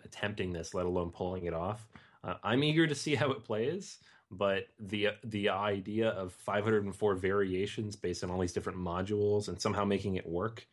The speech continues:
in a randomly created game is, uh, a little mind-blowing. So that's something, like, Freeze would do. A couple more guys that really kinda have their own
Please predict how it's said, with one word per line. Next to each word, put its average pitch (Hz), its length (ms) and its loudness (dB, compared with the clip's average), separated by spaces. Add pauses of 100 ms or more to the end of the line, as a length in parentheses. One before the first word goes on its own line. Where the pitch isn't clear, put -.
(140)
in 92 140 2
a 90 60 4
randomly 95 580 2
created 90 520 2
game 98 380 -4 (380)
is, 87 520 0
uh, - 240 -2 (100)
a 131 40 2
little 156 200 6
mind-blowing. 98 680 2
So - 140 -2
that's 110 200 2
something, 113 260 -2
like, 90 160 -6 (140)
Freeze 90 280 -4
would 82 120 -10
do. 80 200 -8 (200)
A - 20 -14
couple 123 280 0
more 113 220 4
guys 113 420 4
that 101 260 -2
really 107 240 4
kinda 101 280 -2
have 101 160 0
their 98 140 0
own 98 200 -2